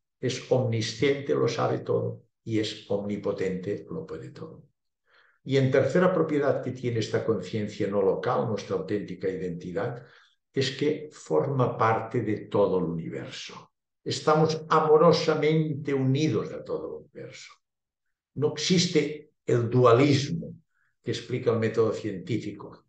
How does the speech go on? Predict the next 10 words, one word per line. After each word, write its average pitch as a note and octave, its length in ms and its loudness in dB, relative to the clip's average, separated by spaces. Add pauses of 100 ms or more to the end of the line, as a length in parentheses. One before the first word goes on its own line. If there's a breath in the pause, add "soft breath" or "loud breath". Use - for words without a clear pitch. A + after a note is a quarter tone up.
(140)
la G#2 120 -4
separación A#2 680 0
entre A#2 300 0
observador - 1000 2 (140)
y B2 160 -2
objeto. - 640 -2 (500)
Todo F#3+ 340 8
es E3+ 180 4
lo E3 280 8
uno. F3+ 540 0